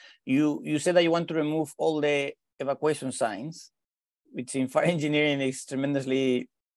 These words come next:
controversial, which is fine, but you want to replace it with, with something. I didn't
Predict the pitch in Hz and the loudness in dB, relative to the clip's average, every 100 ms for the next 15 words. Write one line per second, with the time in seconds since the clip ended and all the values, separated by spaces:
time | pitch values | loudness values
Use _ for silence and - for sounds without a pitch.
0 | _ - 135 131 127 127 - 107 117 _ | _ -4 -2 0 2 2 2 -8 -8 _
1 | _ - 139 147 151 190 147 135 135 147 | _ -6 -2 0 2 4 2 2 -2 0
2 | 165 156 156 147 156 160 135 135 - - | 0 0 -2 0 -2 -2 -2 -4 -6 -6
3 | 139 - - 160 135 135 147 151 127 | -6 -2 0 2 2 2 2 2 0